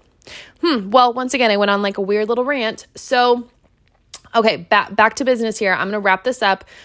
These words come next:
but I just wanna, like, friendly reminder, the workouts are free all week. I'm going live at eight A M Eastern, five A M Pacific time,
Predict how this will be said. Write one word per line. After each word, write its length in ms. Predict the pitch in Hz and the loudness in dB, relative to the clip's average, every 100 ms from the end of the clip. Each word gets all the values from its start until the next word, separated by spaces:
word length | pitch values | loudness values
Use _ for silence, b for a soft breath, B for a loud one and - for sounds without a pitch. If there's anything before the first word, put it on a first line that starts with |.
| B - | B -2
but 100 | 202 | 0
I 80 | |
just 220 | 190 208 202 | 0 -4 -4
wanna, 120 | 190 | -4
like, 200 | 170 170 | -4 -6
friendly 320 | - 165 202 | -10 -8 -4
reminder, 920 | 254 349 381 370 339 330 330 320 311 _ _ | -2 0 2 2 4 6 6 6 2 _ _
the 100 | 214 | -2
workouts 400 | 208 208 240 247 | -2 0 0 0
are 80 | 294 | -6
free 380 | - 247 233 220 - | -6 -6 -4 -6 -2
all 260 | 190 185 | 0 0
week. 240 | 190 - - | -2 -8 -6
I'm 220 | 180 185 196 | -4 -2 -2
going 160 | 208 | -4
live 260 | 202 185 185 | -2 -4 -4
at 100 | 175 | -6
eight 160 | 175 180 | -6 -6
A 80 | 262 | -6
M 120 | 302 | -6
Eastern, 440 | 254 - 247 247 | -6 -4 -4 -4
five 280 | - 185 180 | -2 -2 -2
A 80 | 214 | -4
M 120 | 226 | -6
Pacific 400 | 262 - 214 202 | -8 -8 -10 -12
time, 500 | - 202 196 190 202 | -10 -4 -2 -4 -6